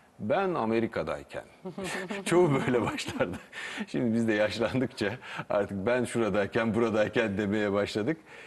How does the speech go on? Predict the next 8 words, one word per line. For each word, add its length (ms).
E, 80
yani 180
yu-, 160
e, 120
mesela 280
İngiltere'de, 960
e, 60
çalışırken, 760